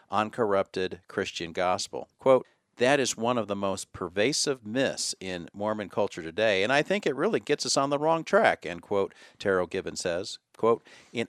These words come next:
almost every single way, Calvin and Luther singly and their cohorts effectively solidified and completed what Latter-day Saints refer to as the apostasy," end quote.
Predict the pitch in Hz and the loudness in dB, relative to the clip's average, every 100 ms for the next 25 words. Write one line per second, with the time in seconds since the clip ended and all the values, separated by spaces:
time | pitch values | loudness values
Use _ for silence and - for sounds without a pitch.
0 | - 143 147 127 - - 131 151 160 165 | 2 4 4 2 0 4 6 6 4 0
1 | - 147 147 151 139 101 85 85 - 143 | 0 0 2 2 4 4 2 -2 4 8
2 | 147 175 175 151 120 113 113 110 - 175 | 8 8 4 2 0 0 0 0 2 2
3 | 196 202 190 226 - _ _ - 90 90 | 2 2 2 0 -6 _ _ -10 -6 -6
4 | - 147 170 123 92 85 - - - _ | 2 4 4 4 2 0 -6 -12 -14 _
5 | _ 113 - - 170 208 190 180 185 180 | _ -8 -8 4 4 4 2 0 0 -2
6 | - 104 104 160 170 170 165 143 95 85 | -2 0 2 2 4 6 6 4 -2 -6
7 | 120 127 120 101 87 85 98 127 147 147 | -4 -2 -2 -2 -4 0 2 2 2 0
8 | 135 - 101 87 - 92 - 147 143 - | -2 -2 -4 -6 -6 -8 -2 -2 -2 -4
9 | 78 71 - - _ 110 117 98 87 90 | -6 -8 -16 -20 _ 2 4 4 0 -6
10 | - 117 123 - - 76 - 107 101 - | -2 -2 -2 -4 -8 -10 -10 -10 -10 -6
11 | 85 | -6